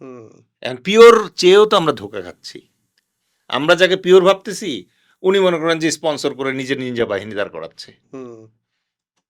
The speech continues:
Speaker 2: ওনার নিজের যে কটা কোম্পানি আছে সব কটা ট্যাক্স রেয়াত করায় দিচ্ছে। কই যাবেন আপনি?
Speaker 1: <laughs>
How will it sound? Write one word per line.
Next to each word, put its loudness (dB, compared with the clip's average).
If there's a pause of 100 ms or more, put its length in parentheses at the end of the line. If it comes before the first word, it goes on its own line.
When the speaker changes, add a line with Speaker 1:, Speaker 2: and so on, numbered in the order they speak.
(420)
Speaker 2:
ওনার 0
নিজের 2
যে 2
কটা 4
কোম্পানি -4
আছে -6
সব -4
কটা -4
ট্যাক্স -8
রেয়াত -4
করায় -6
দিচ্ছে। -20
কই -8
যাবেন -6
আপনি? -20
Speaker 1:
<laughs> -18